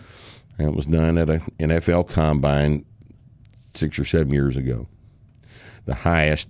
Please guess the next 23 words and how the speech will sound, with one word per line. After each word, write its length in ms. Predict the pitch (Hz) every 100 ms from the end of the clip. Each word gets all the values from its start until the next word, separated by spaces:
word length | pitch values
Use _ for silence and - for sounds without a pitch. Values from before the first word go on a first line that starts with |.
| -
recorded 640 | 71 64 - 90 80 69
standing 440 | - 85 80 73
vertical 340 | 71 71 - -
jump 340 | - 87 85 - -
for 140 | 73 69
a 40 |
female 720 | - - 120 90 71 71 107 117
is 160 | 98
thirty-one 680 | - - 82 80 76 69 71
inches. 440 | 95 123 - - - - - - - - - -
So 160 | - 180
the 80 |
ratios 640 | 175 214 190 - 73 104 143 - - - -
are 140 | 113
the 100 | 123
same, 600 | 131 - 64 67 73 185 - - - - - - -
basic 380 | 85 85 87 113
ratios, 640 | - 82 82 - 62 71 127 - -
as 140 | 95 110
the 140 | 156
averages. 720 | 277 277 139 123 - - - - - - -
There 200 | 85 87
are 220 | 107